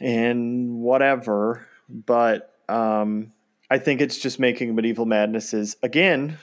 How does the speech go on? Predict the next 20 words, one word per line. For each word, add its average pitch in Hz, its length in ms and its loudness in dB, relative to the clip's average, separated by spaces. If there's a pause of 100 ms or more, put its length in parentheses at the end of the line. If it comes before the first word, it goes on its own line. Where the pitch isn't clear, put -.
just - 260 -6
more 117 400 2
and 107 200 -4
more 120 300 0
and 107 220 -6
more 113 260 0
and 110 220 -6
more 110 240 0
expensive. - 840 -8
You 120 140 -10
know, 104 180 -6
the, 104 140 -6
the - 160 -4
whole 160 220 4
point 160 260 2
of 143 80 0
these 123 220 -2
remakes 123 440 0
wasn't 113 380 -2
so 107 460 -2